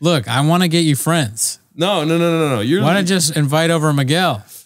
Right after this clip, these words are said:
Speaker 2: You don't understand what people you can use these things for, right?
Speaker 1: Right.
Speaker 2: These things are meant to be a way of, I don't know, fucking being impressed by somebody else's creation,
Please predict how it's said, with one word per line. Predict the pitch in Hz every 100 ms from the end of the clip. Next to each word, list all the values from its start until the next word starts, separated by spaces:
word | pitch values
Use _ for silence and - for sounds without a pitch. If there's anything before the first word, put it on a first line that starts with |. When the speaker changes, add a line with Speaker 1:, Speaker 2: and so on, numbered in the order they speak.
| _ _ _ _
Speaker 2:
You | 160 170 180
don't | 214 226 190
understand | 190 160 170 165 160 131 127
what | 160 127 135 120 120 _ - 131
people | - 135 151
you | 131
can | 139
use | 127 151 151
these | 131 120
things | 135 120
for, | - 131 85 - _
right? | - 120 123 - _ -
Speaker 1:
Right. | 147 131 104
Speaker 2:
These | 135 160
things | - 175 156
are | 139 135
meant | 147 160
to | 143
be | 127 120 120 - 104 110 -
a | 123
way | 113 131 131
of, | 113 107
I | 135
don't | 117
know, | 104 107 104
fucking | - 120 127 120 107
being | 135 147
impressed | 131 - 160 143 -
by | 127
somebody | 123 147 139
else's | 131 131 131
creation, | 120 139 135 160 - 82